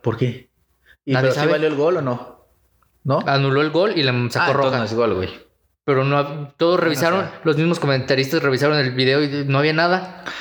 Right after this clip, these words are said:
Speaker 1: Güey, como que Corona se hace de muchos enemigos, ¿no?
Speaker 2: Pues ahí está.
Speaker 1: Pero bueno, el dato extra dos es que en los ambos goles de Conejo a Corona, Apertura dos mil seis y Clausura dos mil diecisiete,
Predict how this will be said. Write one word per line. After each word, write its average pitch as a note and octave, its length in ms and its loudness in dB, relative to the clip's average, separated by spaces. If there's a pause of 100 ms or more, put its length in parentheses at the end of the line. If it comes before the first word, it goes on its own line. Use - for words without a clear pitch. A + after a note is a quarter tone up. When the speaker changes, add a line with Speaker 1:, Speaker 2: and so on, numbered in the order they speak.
(220)
Speaker 1:
Güey, C#3 140 -2
como D3 180 0
que C3 120 -2
Corona C3+ 240 0
se F3 80 0
hace E3+ 120 0
de E3 60 2
muchos D#3 240 -2
enemigos, B2 460 0
¿no? C#3 180 2 (720)
Speaker 2:
Pues F#2+ 140 0
ahí G#2 40 -2
está. A#2 340 -2 (240)
Speaker 1:
Pero C3+ 140 2
bueno, C#3+ 320 0
el D3+ 140 0
dato F3+ 260 0
extra G3 260 0
dos G#3 320 0 (440)
es D#3 180 0
que F3 460 -2 (1300)
en C#3+ 220 0
los C#3 220 0
ambos E3 300 0
goles F3+ 340 0
de B2+ 360 0
Conejo C3 360 0
a B2+ 80 -8
Corona, D#3 560 0 (480)
Apertura C3 440 0
dos C#3+ 160 2
mil C#3+ 140 -2
seis E3 420 -2 (840)
y D3+ 140 2
Clausura C#3+ 320 0
dos D3+ 100 2
mil D3+ 120 -4
diecisiete, D#3+ 840 -2